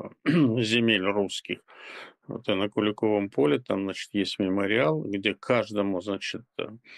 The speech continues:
княжеству, которое присылало своих воинов, значит, стоит памятник с перечислением, то, что осталось в летописях. Вот.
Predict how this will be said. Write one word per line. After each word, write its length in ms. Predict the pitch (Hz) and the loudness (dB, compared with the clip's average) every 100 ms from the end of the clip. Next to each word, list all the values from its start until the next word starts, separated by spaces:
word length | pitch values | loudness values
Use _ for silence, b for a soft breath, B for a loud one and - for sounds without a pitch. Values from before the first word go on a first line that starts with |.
| B B B - | B B B -4
княжеству, 720 | 135 117 104 98 120 - 151 | 2 4 2 0 -2 -4 -4
которое 380 | - 123 123 113 | -2 0 2 2
присылало 680 | 110 123 - 110 110 107 104 | 2 -2 0 2 4 2 0
своих 500 | - 101 98 98 - | -4 -2 -2 -2 -2
воинов, 480 | 104 113 139 135 110 | 0 2 0 -2 -2
значит, 360 | 101 - - | -4 -6 -10
стоит 380 | - - 95 95 _ | -8 -2 -2 -2 _
памятник 440 | 117 131 131 123 | -2 0 -2 -6
с 100 | - | -10
перечислением, 840 | - 98 - - - 113 117 110 113 B B B - | -4 -4 -2 -6 0 0 2 0 -2 B B B 0
то, 120 | 110 | 0
что 240 | - 104 | 2 0
осталось 520 | 98 - 110 98 - 101 | 0 2 2 2 -2 0
в 40 | |
летописях. 680 | 98 95 98 - 95 - 92 _ B B B B B - | 0 0 -2 -4 -4 -4 -8 _ B B B B B -8
Вот. 340 | 98 104 92 | -6 -4 -6